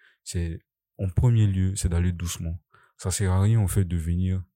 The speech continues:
dès demain, vouloir taper cinq kilomètres. Ça sert à rien. Si vous n'avez jamais couru, ou même si vous avez couru avant, ça sert à rien de venir taper cinq kilomètres demain, en fait. Parce que vous allez juste vous blesser, parce que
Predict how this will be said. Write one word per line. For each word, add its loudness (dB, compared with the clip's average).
dès 2
demain, 2
vouloir 0
taper -4
cinq -4
kilomètres. -4
Ça -6
sert -4
à -2
rien. -4
Si -4
vous 2
n'avez 4
jamais 2
couru, 0
ou -4
même 2
si -4
vous -4
avez -2
couru -2
avant, -2
ça -10
sert -4
à 0
rien 0
de 0
venir -2
taper -4
cinq -4
kilomètres -6
demain, -2
en -2
fait. -6
Parce -10
que -6
vous -2
allez 0
juste -4
vous -4
blesser, -6
parce -6
que -4